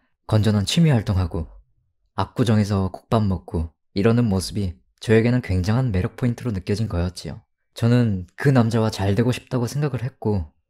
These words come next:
조금씩 저의 매력 어필을 하면서 서로에게 호감을 흘렸습니다. 국밥집에서 본 날을 기점으로 저와 그 남자는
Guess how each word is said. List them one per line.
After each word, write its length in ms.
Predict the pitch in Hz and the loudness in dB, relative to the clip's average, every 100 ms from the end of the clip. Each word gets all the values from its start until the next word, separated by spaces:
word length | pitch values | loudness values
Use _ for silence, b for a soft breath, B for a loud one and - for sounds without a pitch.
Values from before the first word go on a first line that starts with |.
| _ _ - | _ _ -8
조금씩 460 | 110 107 107 131 - | -2 -2 -2 -4 -2
저의 220 | 110 117 | 0 2
매력 280 | 101 101 101 | 2 0 -2
어필을 340 | - - 101 | -6 -6 -4
하면서 500 | 139 139 98 95 85 _ _ _ | -2 -2 -4 -6 -8 _ _ _
서로에게 480 | - 151 151 135 127 | -8 -2 0 0 -2
호감을 400 | 110 147 156 127 | -2 -2 -2 -2
흘렸습니다. 640 | 156 147 - 85 85 80 _ _ _ _ _ _ _ _ _ | -2 -4 -6 -8 -8 -12 _ _ _ _ _ _ _ _ _
국밥집에서 680 | - - 147 - 120 117 123 | -10 0 0 2 -2 0 0
본 200 | 113 110 | 2 4
날을 200 | 110 107 | 4 0
기점으로 680 | - - 104 95 92 82 - _ _ | -4 -4 -2 -2 -2 -4 -10 _ _
저와 360 | - 101 113 110 | 0 2 2 0
그 80 | 107 | 0
남자는 500 | 104 95 92 85 | 0 0 -2 -2